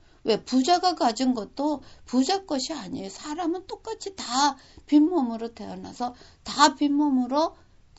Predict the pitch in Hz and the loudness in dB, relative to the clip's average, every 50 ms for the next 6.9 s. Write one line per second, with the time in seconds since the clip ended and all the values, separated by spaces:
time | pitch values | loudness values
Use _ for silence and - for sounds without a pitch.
0 | _ - - - 208 220 226 226 214 170 - - - _ - _ _ _ _ _ | _ -14 -10 -6 -4 -4 -2 -4 -4 -6 -10 -14 -20 _ -20 _ _ _ _ _
1 | _ _ _ _ _ _ _ _ _ - _ - _ _ - - _ _ - 214 | _ _ _ _ _ _ _ _ _ -20 _ -20 _ _ -20 -20 _ _ -4 0
2 | 226 269 294 320 330 311 254 - - - - - - - - - _ - 202 208 | 2 2 4 4 4 2 0 -2 -6 -12 -20 -20 -20 -20 -20 -20 _ -6 -4 -2
3 | 208 202 202 196 - - - - - - 220 240 254 269 269 285 311 302 269 247 | 0 -2 -2 -4 -6 -12 -20 -20 -8 2 4 6 6 6 6 4 2 0 0 -2
4 | 220 214 - 240 240 220 - - _ _ _ _ - - 151 170 185 214 233 247 | -2 -2 -6 -8 -10 -10 -12 -16 _ _ _ _ -18 -10 -6 -4 -4 -2 -2 -2
5 | 233 175 - - - - - _ - - 175 214 233 233 233 226 220 208 196 196 | -4 -6 -6 -10 -20 -20 -20 _ -20 -10 -4 -4 -2 0 0 -2 -2 -4 -8 -10
6 | 180 180 185 196 - - - - - 190 226 254 269 247 170 147 127 | -12 -10 -12 -10 -10 -10 -10 -8 -6 -2 0 0 0 0 -2 -4 -6